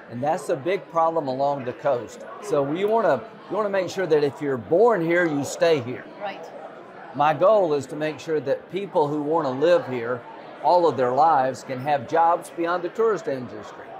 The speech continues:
Speaker 1: So broadband internet is the key to growing the non-tourism part of the co-, uh, uh, of the economy. You gotta have a, a reliable labor force.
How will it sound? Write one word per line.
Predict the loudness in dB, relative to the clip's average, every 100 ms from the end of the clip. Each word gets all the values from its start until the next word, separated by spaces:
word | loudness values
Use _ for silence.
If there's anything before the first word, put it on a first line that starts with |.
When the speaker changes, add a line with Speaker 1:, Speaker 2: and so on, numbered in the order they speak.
| -18 -20 -20 -18
Speaker 1:
So | -4 0 0
broadband | 2 4 4 4 2 2 2 -2 -2
internet | 0 0 0 -4 -8 -10 -18 -20 -18 -18 -8
is | -8 -6
the | -8
key | -6 -2 0 2
to | 0
growing | 2 2 4 2 -2 -10 -14 -18 -18 -12 -4
the |
non-tourism | -2 2 0 0 -2 2 2 2 -4
part | -2 -2 0
of |
the | -4
co-, | -6 -8 -8 -8
uh, |
uh, | -6 -4 -4 -4 -4 -2
of | -4 -4
the | -6
economy. | -6 -2 -2 -2 -10 -16 -18 -20 -16 -6
You |
gotta | 2 2
have | 6 4 4
a, | 2 0
a | -4 -2
reliable | -2 2 4 4 4 2
labor | 2 0 -4
force. | -6 -4 -4 -8